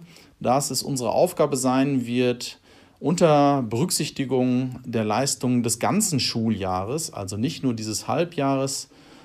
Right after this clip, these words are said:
ähm, Noten für alle Schülerinnen und Schüler zu bilden. Dabei müssen wir schauen, welche Leistungen in diesem Halbjahr erbracht werden und, ähm, inwieweit wir mit den Leistungen des ersten Halbjahres zusammen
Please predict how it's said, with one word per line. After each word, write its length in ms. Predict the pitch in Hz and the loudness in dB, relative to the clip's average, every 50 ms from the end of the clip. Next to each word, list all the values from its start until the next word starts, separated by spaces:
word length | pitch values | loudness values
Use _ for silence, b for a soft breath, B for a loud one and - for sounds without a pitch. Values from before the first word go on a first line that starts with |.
| B B - | B B -12
ähm, 680 | 180 113 110 113 113 117 117 120 123 120 120 120 110 | -6 -2 -2 0 0 0 -2 -2 -2 -4 -4 -4 -2
Noten 680 | 110 117 123 139 165 160 165 151 139 139 143 143 139 135 - - - _ | 2 4 6 6 6 4 2 0 0 0 0 0 -2 -4 -8 -18 -20 _
für 680 | - - - - 123 127 131 131 127 127 127 123 - | -18 -14 -8 -4 -2 0 0 0 2 0 0 -2 -4
alle 200 | - 123 123 127 | -4 -4 -4 -2
Schülerinnen 460 | 120 - 131 123 127 120 113 117 117 | -2 -2 -2 -2 -2 -2 -2 -2 -2
und 120 | 113 117 117 | -2 -4 -6
Schüler 320 | - - 117 110 104 98 | -6 -6 -6 -4 -4 -4
zu 220 | 98 - - 101 98 | -4 -4 -6 -2 2
bilden. 480 | 127 151 185 196 165 170 170 165 160 B B B B B B B B B B B | 4 4 4 2 0 -2 -4 -4 -6 B B B B B B B B B B B
Dabei 1120 | - - 110 110 113 117 123 127 120 120 117 117 117 117 117 117 113 113 113 110 110 110 113 127 139 | -6 -2 0 2 2 4 2 2 2 2 2 2 4 4 4 2 2 2 0 0 -2 -4 -6 -8 -8
müssen 360 | - 135 123 120 - - 110 | -4 -4 -4 -4 -2 -4 -2
wir 80 | 104 110 | -2 0
schauen, 580 | 107 - - 170 190 - 196 196 185 175 156 - | 0 0 2 2 2 2 2 0 -2 -4 -2 -2
welche 240 | 123 120 - 123 | -2 -2 -2 -4
Leistungen 560 | 110 107 107 123 131 - - - 123 117 113 113 | -2 -2 0 0 -2 -2 -2 -4 -2 -2 -2 -2
in 100 | 107 104 | -2 -4
diesem 300 | 113 143 160 165 151 127 | -4 -4 -2 -2 0 2
Halbjahr 600 | 135 139 143 139 151 143 131 131 131 139 139 - | 2 0 0 0 0 0 2 0 0 -2 -6 -10
erbracht 580 | - - 117 113 117 110 117 127 - - - - | -10 -8 -8 -6 -4 -4 -6 -6 -6 -10 -8 -4
werden 460 | 120 120 117 117 117 117 120 120 120 120 B B B B B B | -2 0 0 0 0 -2 -6 -10 -10 -14 B B B B B B
und, 560 | - 113 110 110 110 107 107 104 - - - | -6 -6 -4 -4 -4 -4 -6 -8 -10 -10 -8
ähm, 300 | 104 104 101 101 107 110 113 | -6 -6 -6 -6 -6 -8 -8
inwieweit 680 | 113 107 107 101 101 117 123 113 110 110 110 110 - - | -8 -8 -8 -6 -6 -6 -4 -2 -2 -2 -2 -4 -6 -6
wir 240 | 110 107 107 104 | -4 -4 -4 -4
mit 240 | 104 104 104 107 101 | -4 -4 -6 -8 -6
den 140 | - 101 92 | -6 -6 -4
Leistungen 420 | 98 98 98 107 110 - - 104 | -2 -2 -2 -4 -4 -6 -8 -8
des 120 | 98 95 - | -6 -8 -8
ersten 760 | - 123 127 135 139 143 139 - - - - 127 127 120 107 | -4 -2 0 0 0 -2 -4 -12 -14 -10 -6 -4 -4 -4 -4
Halbjahres 640 | 104 104 113 120 117 120 - 113 107 104 107 - - | -2 -2 -4 -4 -4 -4 -6 -4 -4 -4 -6 -6 -8
zusammen 520 | - - 104 95 104 104 110 117 120 120 | -8 -6 -6 -4 -2 -2 -2 -4 -6 -8